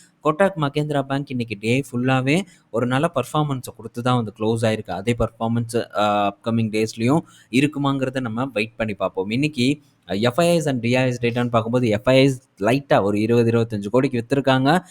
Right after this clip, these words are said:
டி ஐ எஸ் பார்க்கும்போது ஒரு ஆயிரத்தி முந்நூறு கோடி அளவுக்கு பை பண்ணியிருக்காங்க நம்ம மார்க்கெட்ல. So எஃப் ஐ எஸ் பெருசா விக்கல. So அதனால மார்க்கெட்டும் பெருசா எந்த ஒரு இம்பாக்டும் ஆகல.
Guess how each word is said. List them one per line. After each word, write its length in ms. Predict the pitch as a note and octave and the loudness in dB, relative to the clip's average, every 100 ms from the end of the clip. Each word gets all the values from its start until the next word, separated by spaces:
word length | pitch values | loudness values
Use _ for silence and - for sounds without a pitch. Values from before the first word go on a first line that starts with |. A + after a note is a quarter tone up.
| - _ F#2+ | -20 _ -4
டி 160 | C#3 | 0
ஐ 160 | F#3 F3+ | 2 2
எஸ் 160 | D3 - | 0 -2
பார்க்கும்போது 360 | A2+ A#2+ B2+ | -4 -2 0
ஒரு 80 | A2 | 0
ஆயிரத்தி 340 | G#2+ A#2+ A#2+ | 0 -2 -4
முந்நூறு 320 | A2+ G#2 G2+ F#2+ | -8 -6 -8 -2
கோடி 240 | B2+ C#3 | 0 2
அளவுக்கு 420 | B2 A#2+ A#2 C3+ | 2 0 0 -4
பை 220 | A#2+ A#2 A2+ | -2 -2 0
பண்ணியிருக்காங்க 440 | A2+ G#2+ G2 F#2+ | -2 -2 -8 -10
நம்ம 380 | F#2 F2+ F2+ F#2+ | -10 -10 -6 -6
மார்க்கெட்ல. 440 | A2+ A#2+ - B2 E3 - - | -4 -10 -2 -2 -2 -6 -8
So 140 | B2+ | 0
எஃப் 80 | - | 4
ஐ 120 | F3 | 4
எஸ் 220 | F#3+ F3+ B2+ | 4 0 -4
பெருசா 340 | C3 D3+ C3 | -2 -4 -4
விக்கல. 440 | B2 - C3 C3 | -6 -6 -4 -4
So 200 | - G#2+ | -6 -10
அதனால 280 | G#2+ B2 A2 | -4 -4 -2
மார்க்கெட்டும் 440 | G#2+ A2+ A2 B2+ A2 | -4 -6 -10 -10 -8
பெருசா 280 | G#2 - | -6 -6
எந்த 160 | G#2+ G#2 | -6 -2
ஒரு 160 | G#2 G2 | -4 -4
இம்பாக்டும் 440 | - A2+ - A#2 | -2 -2 -2 -2
ஆகல. 340 | G#2 G#2 A#2 | 0 2 2